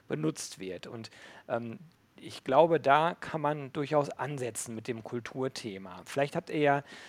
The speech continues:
so einen Kundencase im Kopf, an dem man mal exemplarisch sich, äh, entlanghangeln kann. Ihr müsst ja gar nicht konkret den Namen des Unternehmens sagen, aber vielleicht könnt ihr mal erklären, wie so ein Culture-Design-Prozess,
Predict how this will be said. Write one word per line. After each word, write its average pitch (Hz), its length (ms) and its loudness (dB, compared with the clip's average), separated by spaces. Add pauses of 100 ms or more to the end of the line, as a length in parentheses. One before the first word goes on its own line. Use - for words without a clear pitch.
(140)
so 147 180 0
einen 147 300 -2
Kundencase 135 720 -4
im 123 160 -10
Kopf, - 420 0 (720)
an 123 220 -4
dem 135 160 -2
man 143 200 0
mal 135 180 2
exemplarisch 131 800 2
sich, - 320 -6
äh, 120 420 -2
entlanghangeln 127 840 -6
kann. 107 220 -8
Ihr 110 80 -10
müsst 143 180 -6
ja 131 80 2
gar 127 220 2
nicht 131 160 -8
konkret 131 500 -4 (460)
den 131 160 -4
Namen 135 340 0
des 127 160 -8
Unternehmens 131 640 -6
sagen, 131 240 6
aber 131 160 4
vielleicht 135 180 -6
könnt 175 140 -4
ihr 170 60 -6
mal 127 100 -2
erklären, 147 600 -4 (560)
wie 202 240 -4
so 180 240 0
ein 165 160 -6
Culture-Design-Prozess, 147 1700 -2